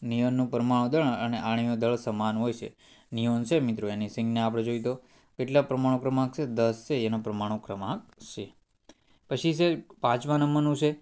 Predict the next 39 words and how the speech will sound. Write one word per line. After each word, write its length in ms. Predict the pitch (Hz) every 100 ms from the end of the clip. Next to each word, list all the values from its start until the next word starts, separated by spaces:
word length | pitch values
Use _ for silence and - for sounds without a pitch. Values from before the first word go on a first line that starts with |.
| _ _ -
કોઈ 200 | 147 170
પણ 260 | 202 214
તત્વના 520 | 185 180 180 185 196
પરમાણુની 600 | 190 175 156 156 156 160 160
બાહ્યતમ 580 | 135 127 139 135 143
કક્ષામાં 520 | 143 185 - 170 131 113
મહત્તમ 520 | 120 139 143 170 165
કેટલા 380 | 147 135 165 156
ઇલેક્ટ્રોન 460 | 143 143 - 147
સમાવી 520 | 139 123 117 110 196 - -
શકાય? 340 | - - 107 107 - - - -
તો 80 | 123
બાહ્યતમ 560 | 113 123 139 147 151 147
કક્ષામાં 420 | 160 - 160 127
મહત્તમ 380 | 127 139 - 165
આઠ 280 | - 139 147
ઇલેક્ટ્રોન 440 | 131 120 117 139 139
સમાવી 480 | 139 123 110 104
શકાય. 140 | 107 107
કેટલા? 340 | 123 139 196 233 _ _ -
આઠ 300 | 127 139 139
ઇલેક્ટ્રોન 440 | 127 123 117 127
છે 120 | 127 160
એ 100 | 120
સમાવી 460 | 135 120 117 117
શકાય 420 | 110 113 110 135
છે. 420 | 208 202 - 107 - - - -
જે 80 | 123
આવી 120 | 113
રીતે 120 | 117
આપણે 180 | 113 117
બાહ્યતમ 500 | 110 110 117 113 117
કક્ષા 340 | 117 113 123 113
આવી 120 | 117
રીતે 140 | 117
દોરતા 320 | 120 160 175
હોય 160 | 139 107
છે 120 | 117
મિત્રો, 380 | 110 110 110 110